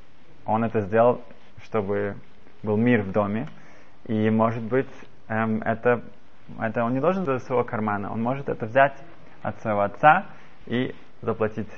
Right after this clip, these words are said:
ему без того, чтобы кто-то об этом узнал. Да или нет? Окей. Значит, как мы уже говорили несколько раз, есть в Гемора в Гитин, эм,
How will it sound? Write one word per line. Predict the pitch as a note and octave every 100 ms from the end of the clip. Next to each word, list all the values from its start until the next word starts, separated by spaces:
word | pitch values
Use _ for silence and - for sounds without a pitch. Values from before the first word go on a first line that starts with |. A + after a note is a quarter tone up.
| -
ему | A2+ C#3+ - - -
без | G#2 A2
того, | - A#2+
чтобы | B2 A#2 A2
кто-то | A2+ G#2+
об | G2
этом | F#2+ G#2
узнал. | G2 F#2 F2+ - -
Да | A2 C3
или | - G#2+
нет? | G2 - - - - - - - - - - - -
Окей. | - - - - - - - - - - - - - - - - - -
Значит, | A#2+ A2 B2 A2 - - - - - - - - -
как | B2+
мы | C#3+
уже | D3 C3+
говорили | B2+ B2+
несколько | B2+ A#2+ - B2
раз, | A#2+ -
есть | A2+ G#2+ -
в | A#2 G2+ G2+ G2+
Гемора | G2+ A#2 A2+
в | G2+
Гитин, | G2 A2+ G#2+ G#2+ - - - - - -
эм, | G#2 G#2 G#2 G2+